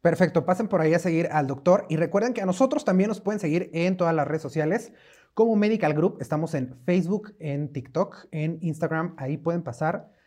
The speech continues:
a visitarnos. Tenemos mucha información interesante de cómo llevar una vida saludable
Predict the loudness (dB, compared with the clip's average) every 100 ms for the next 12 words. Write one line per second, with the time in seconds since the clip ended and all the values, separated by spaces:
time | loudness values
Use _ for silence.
0 | _ -4 0 2 0 0 0 2 2 0
1 | 2 0 2 0 0 -2 0 0 2 0
2 | -2 -2 0 0 -2 -2 0 0 0 -2
3 | -4 -2 0 0 0 -2 -4 -4 -4 0
4 | 0 0 -2